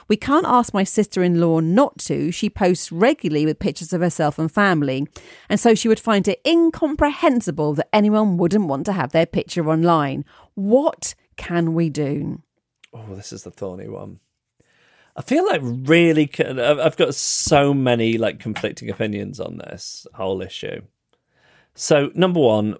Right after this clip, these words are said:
Speaker 2: my son's school has an Instagram account,
Speaker 1: Mm.
Speaker 2: and I love it if he's ever on the Instagram. I get so excited.
Speaker 1: Mm.
Speaker 2: I also see that there is, I think maybe, like, one kid in the school whose parents have clearly said,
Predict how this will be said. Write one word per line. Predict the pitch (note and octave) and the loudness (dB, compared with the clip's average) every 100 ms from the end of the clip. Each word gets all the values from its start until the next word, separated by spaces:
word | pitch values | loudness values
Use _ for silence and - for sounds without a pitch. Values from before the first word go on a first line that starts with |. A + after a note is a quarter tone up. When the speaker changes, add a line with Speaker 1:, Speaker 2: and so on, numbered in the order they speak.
| - | -6
Speaker 2:
my | A#2 | -6
son's | A2+ A#2 G#2+ | -2 -4 -4
school | - A2 G2+ | -2 0 0
has | G2 G2+ | -2 -2
an | |
Instagram | G2+ G2 - G2+ F#2 | -4 -4 -8 -10 -10
account, | F#2+ - - - - | -12 -14 -14 -14 -2
Speaker 1:
Mm. | F3 D#3+ C#3+ - - | 2 2 0 -6 -2
Speaker 2:
and | A#2+ | 2
I | A#2 A#2+ A#2+ | 4 2 0
love | - A2+ A2+ A#2 A#2 G2+ | 0 2 2 4 2 2
it | G2 - | -2 -4
if | - | -8
he's | F#2+ | -6
ever | G2 G2 | -6 -6
on | F#2+ | -8
the | F#2+ | -8
Instagram. | G2 - G#2 G2 | -10 -10 -8 -8
I | |
get | G2+ A#2 - | -6 -6 -6
so | - - A#2 | -6 2 2
excited. | G#2+ - G2+ F#2+ - - - | 2 -2 -6 -6 -8 -8 -4
Speaker 1:
Mm. | E3+ F#3 F3 - _ _ _ - | -2 -2 -4 -10 _ _ _ 2
Speaker 2:
I | C3+ | 4
also | E3 - B2+ | 4 2 2
see | - C#3 B2 | 2 2 2
that | A2+ G#2+ | 2 2
there | B2 A#2 A#2 | 4 6 6
is, | A#2 - - - - _ E4+ - - _ - | 4 0 -12 -18 -20 _ -16 -16 -20 _ -14
I | |
think | - B3 | -8 -4
maybe, | E3+ E3+ D#3+ | 0 2 2
like, | C3 A#2 | 2 0
one | G#2 A2 A#2+ A2 | 2 4 4 2
kid | - A#2 | -2 -2
in | G#2+ | 0
the | G#2 | -4
school | - A#2+ A2+ | -4 0 2
whose | G#2 G#2 | 2 0
parents | - A2+ G#2 G2+ | 0 2 0 -4
have | A2+ | -12
clearly | - A2 G2+ G#2 | -4 0 0 -2
said, | - G2 F#2+ | 0 0 0